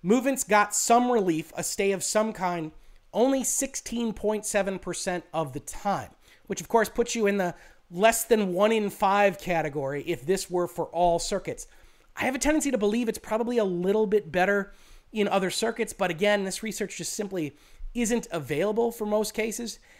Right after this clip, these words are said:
And if you actually look, the reason I think that is that when you look at these particular cases in the Federal,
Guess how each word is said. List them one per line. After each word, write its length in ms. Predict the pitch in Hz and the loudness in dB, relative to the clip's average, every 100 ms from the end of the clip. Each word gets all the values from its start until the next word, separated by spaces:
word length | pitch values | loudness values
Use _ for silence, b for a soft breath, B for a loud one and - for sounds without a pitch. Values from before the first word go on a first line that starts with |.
| b | b
And 100 | - | -2
if 80 | 220 | 4
you 60 | 240 | 6
actually 280 | 233 220 185 | 6 2 0
look, 520 | 214 269 185 - - b b b - | 2 2 2 -2 -20 b b b -4
the 100 | 196 | 0
reason 280 | 226 294 262 | 2 2 2
I 140 | 190 | 0
think 380 | - 302 330 - | 0 -2 0 2
that 280 | 165 151 202 | 2 2 0
is 140 | 170 | 0
that 240 | 202 - - | 0 -2 -4
when 140 | 220 | -2
you 100 | 226 | 0
look 240 | 214 277 | -2 -2
at 140 | 262 - | -4 -6
these 200 | 240 226 | -6 -4
particular 380 | 220 220 208 196 | -4 -4 -4 -4
cases 360 | 208 196 170 | -2 -4 -4
in 80 | 185 | -6
the 60 | 180 | -2
Federal, 480 | 196 185 175 160 | -2 0 0 -2